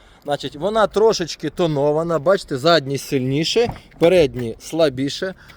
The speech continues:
Ось такий світлий салон. Ось так все виглядає. Ніхто нічого не нахімчищував. Ковролін так же само бежевий,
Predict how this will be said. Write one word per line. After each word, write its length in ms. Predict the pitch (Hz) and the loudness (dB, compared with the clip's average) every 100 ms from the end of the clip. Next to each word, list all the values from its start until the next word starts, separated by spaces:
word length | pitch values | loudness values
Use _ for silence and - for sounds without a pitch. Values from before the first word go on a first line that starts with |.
| - | -6
Ось 220 | 202 202 | -2 0
такий 480 | - 214 208 170 127 _ | 0 -2 0 0 -2 _
світлий 840 | - - 165 202 - 143 127 107 - _ - - | -12 -6 0 0 -2 -2 -4 -4 -12 _ -20 -20
салон. 840 | - - 196 180 147 147 165 202 262 _ _ _ - | -12 2 4 4 2 0 0 -2 -10 _ _ _ -6
Ось 240 | 156 - | -6 -6
так 280 | - 220 - | 0 0 0
все 200 | - 170 | -4 -4
виглядає. 880 | 165 156 156 143 143 143 147 175 214 _ | -2 -2 0 0 2 2 2 -2 -8 _
Ніхто 460 | 139 185 208 - 247 | -10 -8 -8 -2 -2
нічого 280 | 214 - 190 | -2 -4 -4
не 60 | |
нахімчищував. 1040 | 170 156 160 143 - 127 131 - 170 208 208 - - - | -2 -4 -4 -8 -8 -10 -8 -4 -2 -2 -4 -10 -20 -6
Ковролін 560 | - 190 208 226 233 196 | 2 2 4 0 -2 -2
так 180 | 180 143 | -2 0
же 140 | 160 | -2
само 460 | - 170 151 135 110 | 2 2 4 0 0
бежевий, 760 | 139 208 190 214 208 202 | 2 2 2 0 2 2